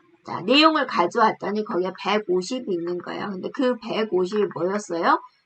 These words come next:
주소였어요. 주소. 네. 그래서 그거를 주소니까 얼른 엠에이알에 건네주는 거죠. 주소는 엠에이알이니까. 네. 그래서 엠에이알이 뭘 가리키고 있어요?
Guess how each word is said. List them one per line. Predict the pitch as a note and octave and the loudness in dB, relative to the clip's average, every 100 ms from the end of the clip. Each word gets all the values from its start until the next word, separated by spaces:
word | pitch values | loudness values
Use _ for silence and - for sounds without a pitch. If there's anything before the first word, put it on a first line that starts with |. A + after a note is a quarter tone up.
| _ | _
주소였어요. | - A3 E4 D#4 F3+ - - - G3+ F#3 - | -8 -2 0 0 -2 -6 -10 -2 -2 -2 -8
주소. | - F#3 D#3+ E3+ B3 A#3+ - | -16 -12 -6 0 0 -2 -12
네. | G3+ - _ _ - | -18 -20 _ _ -8
그래서 | F#3 G3+ F#3+ | -2 -2 -2
그거를 | A3 G#3+ G#3 C#4 F4 A4 - | 2 4 6 4 0 -4 -10
주소니까 | A#3+ D#4+ D#4 A3 F#3 F3+ F3+ - | -2 2 2 0 -4 -2 -2 0
얼른 | A#3+ B3 F#3+ A#3+ F4 _ _ - | 2 2 0 -2 -4 _ _ -6
엠에이알에 | F3+ G3+ A#3+ A#3+ F3+ E3 F3+ | -2 0 0 0 0 0 -4
건네주는 | - E3+ F#3+ G#3 G#3+ C3+ | -4 -4 -2 -2 -4 -10
거죠. | - C#3+ F3 F#3+ | -12 -12 -12 -10
주소는 | - G#3+ A3 G#3 | -8 -4 -4 -2
엠에이알이니까. | F3+ F3+ G3 F3 E3+ E3+ D#3 C#3+ A#3 C#4 G#3+ | -4 -4 -4 -6 -6 -10 -8 0 2 2 -4
네. | E3+ G#3+ _ _ | -14 -14 _ _
그래서 | - G#3+ | -12 -8
엠에이알이 | D3+ G#3 B3 D4 C#4+ B3+ B3 A#3+ | -2 0 0 0 0 0 0 0
뭘 | G3 A3 A#3 | 0 0 0
가리키고 | A3+ G#3+ G3 F3+ | -2 -2 -4 -2
있어요? | E3+ D#3 D3 F3+ A3 | -2 -2 -4 -2 -4